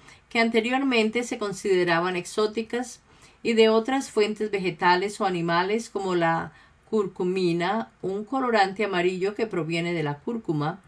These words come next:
que es un tubérculo de color dorado intenso. Sin embargo, la mayoría son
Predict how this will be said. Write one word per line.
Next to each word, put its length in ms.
que 280
es 160
un 140
tubérculo 640
de 120
color 420
dorado 840
intenso. 720
Sin 220
embargo, 440
la 80
mayoría 540
son 280